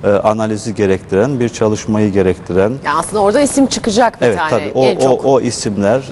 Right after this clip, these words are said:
Speaker 1: e, bir analize tabi tutulup işte
Speaker 2: Hı.
Speaker 1: başbakanımızın başkanlığını yaptığı yüksek kurula sunulacak. İkinci olarak biz, e, bu sonuçlara göre, e, kamuoyu, e, araştırmaları yaptıracağız.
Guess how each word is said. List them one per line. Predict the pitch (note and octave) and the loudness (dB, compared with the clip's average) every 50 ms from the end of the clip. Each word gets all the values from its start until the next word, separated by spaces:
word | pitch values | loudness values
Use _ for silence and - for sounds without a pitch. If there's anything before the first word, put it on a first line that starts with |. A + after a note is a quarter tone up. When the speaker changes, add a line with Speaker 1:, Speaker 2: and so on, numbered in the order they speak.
| - | 0
Speaker 1:
e, | G#2+ G#2+ G2 G2 | 0 0 0 0
bir | A2+ A2+ G#2+ - A2+ A#2 | 0 -2 -2 0 0 0
analize | A2+ A2+ A2 G#2+ G2+ G#2 G2 G2 | 0 0 -2 -2 -2 -2 -2 -2
tabi | - G2 F#2 F2+ F2 F2 D#2 | 0 0 0 0 -2 -4 -6
tutulup | - F2+ - - G#2 C3+ D3 - - | -8 -10 -6 -2 -2 -2 -2 -4 -8
işte | - D#3+ C3 A2 | -6 -2 0 0
Speaker 2:
Hı. | A2 A2 | 2 2
Speaker 1:
başbakanımızın | A2+ G#2+ - - G#2 - G#2+ G2 G2 F#2+ F#2 E2 B2 C3 B2+ A2 | 0 -4 -4 -6 -6 -4 -4 -4 -4 -4 -6 -4 -4 -4 0 0
başkanlığını | G#2 G2+ - - G#2 G2+ G2+ G2+ G2 G2 F#2 F2+ | -2 -2 -2 -6 -6 -4 -4 -4 -4 -4 -2 -2
yaptığı | F#2 F#2 F2+ - - - D3+ | 0 -2 -2 -4 -4 -4 -2
yüksek | C#3+ B2+ A#2 - - - A#2 - - - | 0 0 -2 -2 -2 -2 -2 -2 -2 -2
kurula | G2 F#2+ F2+ F2 E2+ D#2+ - - - - - - - - | -2 0 0 0 -2 -2 -6 -14 -20 -18 -18 -18 -18 -14
sunulacak. | - - - B2+ A2 G2+ F#2 F2+ E2+ A2 C#3 D3 - - | -8 -4 0 0 2 2 0 0 0 0 0 0 -2 -6
İkinci | - - - C3 C3+ B2 D3 | -8 -6 -4 -2 -2 0 2
olarak | E3 E3 D#3 C#3 C#3 C3 - - - | 2 2 4 2 2 0 -2 -6 -4
biz, | C#3 C#3 C#3 C#3 - - - - - - - - - - - | -4 -4 -4 -4 -8 -12 -18 -18 -20 -18 -18 -18 -10 -2 0
e, | A#2 A#2 A2 A#2+ | 2 2 2 2
bu | D3+ | -2
sonuçlara | C#3+ - C#3 B2 B2+ A#2+ - - B2+ B2 B2 B2 A#2+ | -2 -2 -2 -2 -2 -2 -4 -2 0 0 2 0 0
göre, | A2 A2+ A2 G#2 A2+ A#2 B2 G#2+ G#2 | 0 0 2 4 4 2 2 0 0
e, | G#2 G#2 G2 F#2 | 2 2 2 0
kamuoyu, | - - A2 C#3 D#3 D3+ B2+ G2+ E2+ D#2 D#2 - - | 0 -2 -2 0 2 2 2 0 0 -4 -6 -6 -2
e, | |
araştırmaları | F2+ F#2+ F2 - F#2+ F#2+ F#2 F2 - - - F#2+ F2 F2+ F2+ F2+ F2 E2+ F2 E2+ D2+ - F#2+ | 0 0 2 2 2 0 0 -2 -6 -10 -8 -6 -4 -2 -2 0 0 0 -2 -2 -4 -2 -2
yaptıracağız. | F#2+ F2+ E2+ - - - F2+ E2+ E2+ D#2+ F#2 G#2 A#2+ C#3 C#3 - - | -2 -2 -2 -4 -6 -6 -4 -4 -4 0 0 2 2 0 0 -6 -12